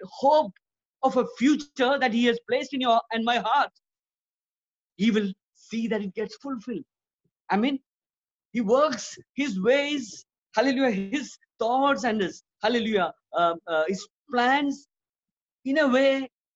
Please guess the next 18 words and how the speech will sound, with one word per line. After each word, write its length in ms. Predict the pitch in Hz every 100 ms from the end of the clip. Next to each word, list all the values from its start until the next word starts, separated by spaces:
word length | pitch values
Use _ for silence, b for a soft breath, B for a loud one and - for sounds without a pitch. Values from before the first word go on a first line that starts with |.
| _
that 160 | 233 196
he 360 | - 254 254 - _ _ _ _ _
aims 420 | 214 277 285 247
to 160 | - 208 _
fulfill 400 | 254 269 254 262 - B
that 180 | 226 190 _
good 180 | 277 202
hope 260 | 202 233 254 - B -
that 100 | 208
he 300 | 196 196 202
has 180 | 196 -
placed 280 | - 233 -
in 80 | 226
your 180 | 208 196
children, 320 | 196 196 156 _ _ _ _ _
in 100 | 180
your 200 | 190 202
life. 200 | 233 220